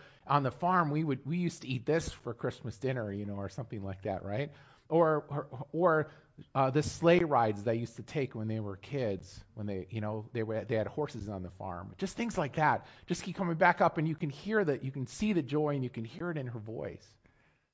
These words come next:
Just over and over. And these memories are, are gifts that have been given us, and they're things that,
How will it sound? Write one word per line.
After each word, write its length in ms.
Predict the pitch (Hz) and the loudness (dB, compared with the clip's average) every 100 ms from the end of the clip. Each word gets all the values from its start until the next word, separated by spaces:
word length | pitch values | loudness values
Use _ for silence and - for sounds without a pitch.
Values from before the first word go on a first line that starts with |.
| _ - | _ -12
Just 180 | 135 | -2
over 260 | 160 170 170 | 0 2 2
and 80 | 147 | 0
over. 200 | 151 143 | 0 2
And 80 | 139 | 0
these 160 | 180 | 0
memories 480 | 170 202 247 190 139 | 4 4 4 4 4
are, 240 | 139 127 - - _ | 4 4 0 -16 _
are 140 | 131 127 | 0 0
gifts 520 | 117 165 196 151 - | 2 4 4 2 -2
that 180 | 147 123 | 2 2
have 100 | 123 | 2
been 120 | 123 | 0
given 200 | 160 190 | 0 2
us, 180 | 139 - | 0 -2
and 100 | 127 | -4
they're 100 | 127 | -2
things 260 | 190 185 | -2 0
that, 220 | 147 120 | 0 -2